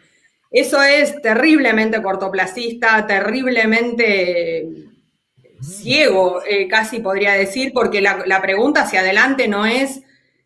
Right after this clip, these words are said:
eh, si vamos a tener enfermedades emergentes o si vamos a tener nuevas pandemias, sino cuándo. O sea, que van a seguir ocurriendo si seguimos en esta traya-, trayectoria, no hay ninguna duda.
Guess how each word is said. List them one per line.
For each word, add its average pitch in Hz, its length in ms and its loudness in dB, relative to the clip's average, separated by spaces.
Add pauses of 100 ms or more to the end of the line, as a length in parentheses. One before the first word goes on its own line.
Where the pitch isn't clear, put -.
(100)
eh, 190 280 2
si - 180 -2
vamos 247 320 4
a 202 120 2
tener 233 500 2
enfermedades 202 560 0
emergentes 233 640 -2
o 196 80 -4
si 185 140 -6
vamos 214 240 -2
a 196 120 2
tener 202 240 0
nuevas 214 280 2
pandemias, 233 500 0
sino 190 260 -6
cuándo. 180 640 0
O 185 140 -8
sea, 180 220 -4
que 180 100 -6
van 220 160 2
a 277 100 0
seguir 233 280 0
ocurriendo 214 500 0
si 226 160 -6
seguimos 214 420 0
en 196 100 -4
esta 214 180 -2
traya-, 202 340 -4
trayectoria, 208 640 0
no 202 140 -2
hay 208 100 0
ninguna 208 480 -2
duda. 185 420 2